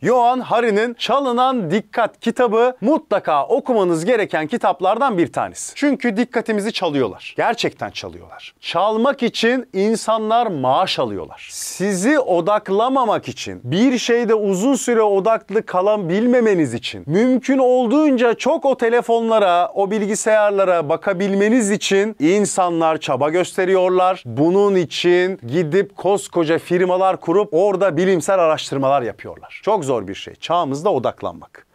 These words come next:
Ama bunun yöntemi var. Tabii ki çare yine ince işler. İlki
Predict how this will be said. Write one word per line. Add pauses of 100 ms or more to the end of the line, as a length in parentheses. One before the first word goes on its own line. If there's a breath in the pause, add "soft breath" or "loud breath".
(140 soft breath)
Ama (100)
bunun
yöntemi
var.
Tabii
ki
çare (160)
yine (360)
ince
işler. (260)
İlki